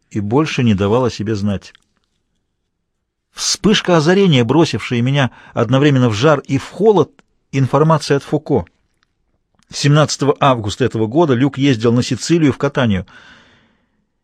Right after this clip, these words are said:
"Я вот что предлагаю", — сказал Саразен. "Вы поедете в Италию, а я продолжу поиски здесь. Ведь это же ваша идея работать в паре". "Что ж, тем лучше, если здесь останется мой союзник.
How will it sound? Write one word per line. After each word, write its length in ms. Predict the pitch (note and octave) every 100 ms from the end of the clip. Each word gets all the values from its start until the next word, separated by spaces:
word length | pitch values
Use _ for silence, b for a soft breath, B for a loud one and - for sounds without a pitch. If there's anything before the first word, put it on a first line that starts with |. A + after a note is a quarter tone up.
| _ _ _ _ _ _ _ _
"Я 180 | G2 C3+
вот 100 | E3
что 160 | -
предлагаю", — 440 | B2 A#2+ A2 G2 F2+
сказал 260 | - F#2+ F#2
Саразен. 460 | G2 G2 F2+ D2+ - _ _ _ _ _ _ _ _ _ _ _ _ _
"Вы 160 | F2 A2+
поедете 460 | C3 B2+ A#2+ G2+ A#2
в 60 |
Италию, 480 | A#2+ E3+ E3 F#2+ F#2 _ b b b b b b b b _
а 160 | - G2
я 140 | C3
продолжу 420 | D#3 D#3 D3 B2
поиски 340 | B2 E3+ - B2+
здесь. 480 | G#2+ G2+ D#2 - - _ _ _ _ -
Ведь 160 | C3
это 200 | F3 -
же 60 | E3+
ваша 340 | F3+ G#3 C3+
идея 240 | A#2 G#2+ G2
работать 340 | A2+ G#2+ F#2
в 60 | -
паре". 280 | G#2+ F2+ - _ _ _ _ _ _ _ _ _ _ _
"Что 440 | - - - C#3 G2
ж, 240 | - - _
тем 240 | D#3 G3
лучше, 420 | G3+ F#3 - -
если 300 | A2 A2 A2+
здесь 240 | G2 C3 B2+
останется 440 | - C3+ C3 -
мой 120 | B2
союзник. 580 | A#2+ B2+ A#2+ G2+ E2+ E2+